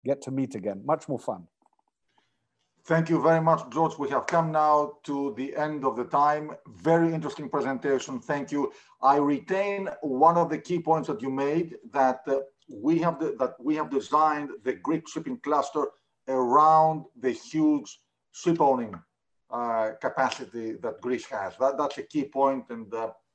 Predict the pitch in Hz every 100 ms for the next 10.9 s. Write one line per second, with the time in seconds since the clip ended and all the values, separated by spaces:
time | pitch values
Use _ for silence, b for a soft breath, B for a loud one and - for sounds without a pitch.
0 | _ _ 139 139 - 131 120 117 117 139
1 | 233 - - 101 117 113 110 107 104 95
2 | - _ _ _ _ _ _ _ 123 -
3 | 135 120 - 90 151 123 170 156 147 143
4 | 160 135 113 90 82 - _ _ 117 104
5 | - 180 - 196 170 170 160 139 - -
6 | 143 139 127 131 131 160 160 151 - 147
7 | - 135 - 143 147 143 - 135 127 -
8 | 131 123 123 123 123 117 _ _ _ _
9 | - 131 107 87 - - _ _ - -
10 | 160 - 135 127 156 170 160 156 151